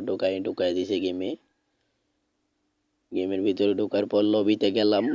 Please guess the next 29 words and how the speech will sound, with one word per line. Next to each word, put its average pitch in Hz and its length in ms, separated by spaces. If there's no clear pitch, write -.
লবিতে 104 400
যাইয়া 107 220
দেখলাম 98 400
সবই 110 360
ভাই 101 160
বট। 95 200
লবিতে 101 400
দেও 110 280
সব 107 300
বট, 95 220
শুধু 110 260
আমি 110 240
একলা 110 240
পুরো 107 280
প্লেয়ার, 95 440
আর 101 100
সবগুলা 104 540
বট। 90 320
এই 104 80
জায়গায় 104 280
আমি 113 200
ইমোট 117 200
দিতাছিলাম, 110 540
একটু 107 260
মজা 101 320
নিতাছি। 107 480
এনিমিগুলো 110 440
লগে 104 280
একটা 107 180